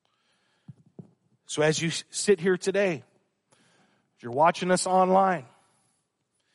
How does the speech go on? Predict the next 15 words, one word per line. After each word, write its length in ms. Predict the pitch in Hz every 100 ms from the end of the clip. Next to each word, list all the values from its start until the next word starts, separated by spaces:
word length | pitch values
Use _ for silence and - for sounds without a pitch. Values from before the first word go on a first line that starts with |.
| -
if 180 | 135 135
you 220 | 170 196
are 120 | 208
a 60 | 202
believer, 720 | 196 196 220 226 180 117 - _ _ _ - 113
if 160 | 131
you 100 | 165
have 180 | 175 190
accepted 760 | 156 - - - 226 233 226 180
Jesus 680 | 135 180 220 247 196 226 -
as 320 | 185 190 156
your 160 | 175
Lord 340 | 175 202 233 208
and 100 | 190
Savior, 540 | - 226 226 196 180